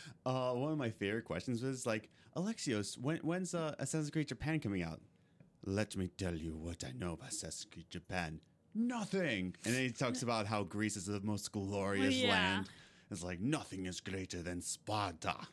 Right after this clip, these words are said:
Speaker 1: And I'm like, "This is so stupid," and yet, like,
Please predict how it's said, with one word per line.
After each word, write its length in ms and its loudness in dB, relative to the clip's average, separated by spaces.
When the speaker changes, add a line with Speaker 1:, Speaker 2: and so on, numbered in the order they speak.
Speaker 1:
And 80 0
I'm 80 0
like, 160 -2
"This 180 -4
is 180 -2
so 520 0
stupid," 920 -2
and 180 2
yet, 260 0
like, 300 0